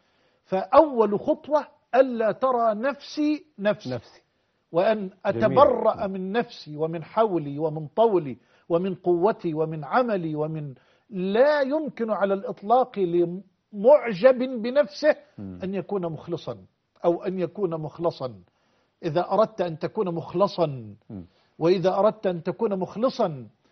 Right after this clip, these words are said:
Speaker 1: فيجب أن تتجرد لله تبارك وتعالى، وأن ترى أن ما أنت فيه من خير إنما هو محض فضل الله عليك.
Speaker 2: ونعم بالله.
Speaker 1: نعم.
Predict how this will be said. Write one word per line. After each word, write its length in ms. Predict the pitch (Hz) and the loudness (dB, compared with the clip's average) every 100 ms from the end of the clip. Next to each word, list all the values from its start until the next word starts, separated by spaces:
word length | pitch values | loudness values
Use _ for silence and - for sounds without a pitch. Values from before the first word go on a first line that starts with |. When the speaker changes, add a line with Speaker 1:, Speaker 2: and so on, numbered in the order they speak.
| _ | _
Speaker 1:
فيجب 460 | - 175 220 185 175 | -4 -2 -2 -2 -2
أن 400 | 180 226 220 180 | -2 -6 -10 -8
تتجرد 800 | 208 196 208 175 247 196 190 156 | -8 -4 0 2 2 2 -2 -2
لله 480 | 180 185 185 196 175 | -2 -2 -4 -4 -6
تبارك 500 | 170 175 214 196 - | -6 -2 0 -2 -4
وتعالى، 580 | 180 190 175 262 185 127 _ _ _ _ - | -6 -4 -2 -2 -2 -6 _ _ _ _ -2
وأن 380 | 165 220 208 175 | -2 -2 -6 0
ترى 400 | 269 247 196 - | 4 6 4 2
أن 560 | 220 214 202 196 185 185 | -6 -6 -10 -8 -6 -6
ما 300 | 185 208 277 | -2 0 0
أنت 440 | 254 247 233 - | -2 -6 -10 -8
فيه 500 | 202 - 269 269 196 | -8 -8 -10 -8 -10
من 200 | 226 214 | -10 -10
خير 640 | 190 247 269 254 269 349 - _ _ _ _ _ - | -2 0 0 0 -2 -2 -6 _ _ _ _ _ -12
إنما 340 | 185 202 196 | -6 -4 -2
هو 220 | 165 208 175 | -2 0 0
محض 320 | 196 - 175 | -2 -4 -10
فضل 320 | - 185 156 | -8 -8 -8
الله 300 | 147 123 117 | -6 -8 -8
عليك. 440 | 113 107 - - _ _ - | -10 -12 -16 -20 _ _ -12
Speaker 2:
ونعم 340 | 104 113 110 98 | -6 -4 -4 -6
بالله. 280 | 82 82 | -10 -8
Speaker 1:
نعم. 260 | 147 143 120 | -6 -4 -6